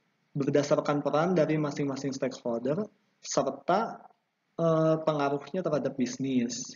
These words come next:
Disusun dalam Raci Matrix untuk menentukan otorisasi keputusan yang harus diambil dalam perusahaan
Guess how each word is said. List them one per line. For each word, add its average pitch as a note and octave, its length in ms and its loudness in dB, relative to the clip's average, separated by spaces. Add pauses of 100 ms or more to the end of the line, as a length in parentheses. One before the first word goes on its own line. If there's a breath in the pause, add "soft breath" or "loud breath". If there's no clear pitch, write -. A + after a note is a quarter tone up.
(140)
Disusun D3 400 2
dalam D3 320 4
Raci C3+ 320 -2
Matrix C3+ 640 -2
untuk D#3 240 -2
menentukan C#3+ 480 -2
otorisasi B2+ 800 -4 (340)
keputusan D3 880 -2
yang B2 160 -2
harus B2+ 220 -10
diambil B2 420 -2
dalam B2+ 320 -2
perusahaan - 400 -8